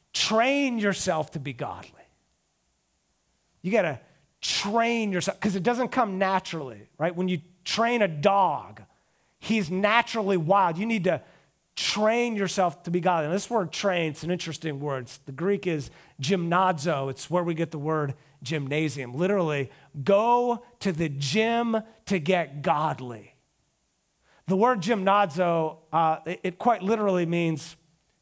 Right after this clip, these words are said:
to exercise naked, preferably not at the Y M C A. Fortunately, it has a second meaning. We'll, we'll press into this second meaning here, which means this: to exercise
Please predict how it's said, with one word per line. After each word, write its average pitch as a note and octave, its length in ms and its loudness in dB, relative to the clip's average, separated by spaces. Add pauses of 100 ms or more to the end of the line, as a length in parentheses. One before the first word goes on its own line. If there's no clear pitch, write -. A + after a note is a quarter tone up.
to F3+ 200 -2
exercise A#3 640 2
naked, F#3 560 -2 (680)
preferably F#3+ 420 2
not F#3 160 4
at E3+ 80 0
the F3+ 60 -4
Y E3+ 140 2
M D#3+ 80 -2
C F3 160 -2
A. D3+ 220 0 (1200)
Fortunately, C#4 540 4
it A#3 60 4
has A3+ 180 4
a G#3 60 -2
second A3+ 520 0
meaning. F3+ 360 2
We'll, G3+ 380 2
we'll G3+ 160 2
press A3 340 0
into G3 220 0
this E3 160 -2
second F3 400 -4
meaning C3+ 300 -8
here, C#3 200 -4
which D3+ 200 -4
means E3 240 -4
this: C#3+ 320 -4 (640)
to - 200 -2
exercise G#3+ 720 0